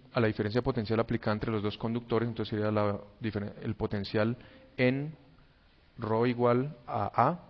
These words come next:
que sería el potencial del conductor interno aquí, este, menos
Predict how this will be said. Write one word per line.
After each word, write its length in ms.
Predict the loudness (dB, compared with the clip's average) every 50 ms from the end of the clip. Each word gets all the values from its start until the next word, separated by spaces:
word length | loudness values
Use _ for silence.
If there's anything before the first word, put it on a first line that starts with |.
| -20 -20 -20 -20 _
que 100 | -6 -4
sería 260 | -2 -2 0 2 0 0
el 60 | 0
potencial 500 | 0 -2 -2 -2 -4 0 0 0 2 2
del 140 | 0 0 0
conductor 420 | -2 -4 -4 -4 -4 -4 -4 -2
interno 420 | -2 -4 0 2 2 2 2 2
aquí, 340 | -2 -2 -2 -2 -2 -2 -4 -8 -12 -20 -20 -20 -20 -20 -20 -20 -20 _ _ -6
este, 360 | -6 -6 -2 -2 -2 -2 -2 -6 -12 -18 -20 -20 -20 -20 -20 -20 -20 -20 -20 -20 -20 -20 -12 0
menos 560 | 4 4 4 6 4 0 -2 -6 -10 -12 -14